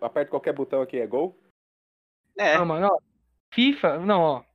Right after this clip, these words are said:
Speaker 3: eu vou falar porque pes é melhor, na minha concepção. Esses
Speaker 2: Hum.
Speaker 3: dias eu tava, depois que a gente terminou aquele podcast com o Vinini, quem não assistiu aí, por favor, assista.
Speaker 2: Por favor.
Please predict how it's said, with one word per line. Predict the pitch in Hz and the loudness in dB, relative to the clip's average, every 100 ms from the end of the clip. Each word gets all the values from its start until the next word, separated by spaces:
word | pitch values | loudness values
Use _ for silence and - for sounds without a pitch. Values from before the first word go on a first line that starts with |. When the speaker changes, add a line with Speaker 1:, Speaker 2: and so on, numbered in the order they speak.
| _ | _
Speaker 3:
eu | 160 | -10
vou | 165 | -6
falar | 190 214 214 | 0 0 0
porque | 214 220 208 | -2 -2 -2
pes | 214 202 | 0 0
é | |
melhor, | 208 208 175 143 120 | 0 2 2 0 -4
na | 143 151 | -10 -8
minha | 165 | -8
concepção. | 180 175 175 - 139 120 - | -8 -10 -12 -10 -14 -14 -12
Esses | 151 190 | -6 -4
Speaker 2:
Hum. | |
Speaker 3:
dias | 175 208 | -2 0
eu | 214 | 0
tava, | 214 156 | 0 0
depois | 190 190 240 | -2 2 2
que | 262 | 2
a | |
gente | 240 220 | -2 -2
terminou | 208 196 | -4 -2
aquele | 190 185 | -2 -4
podcast | 185 175 - 175 - | -2 -6 -4 -8 -8
com | 175 | -10
o | |
Vinini, | 160 165 160 202 208 _ _ _ | -10 -8 -6 -6 -8 _ _ _
quem | - - | -18 -6
não | 170 | -4
assistiu | 175 170 - | -4 -6 -2
aí, | 165 170 185 196 _ | 0 0 -4 -6 _
por | - | -6
favor, | 170 156 | -2 2
assista. | 165 151 196 214 139 - | 2 0 -6 -8 -8 -14
Speaker 2:
Por | - | -18
favor. | - 95 82 90 | -12 -12 -10 -12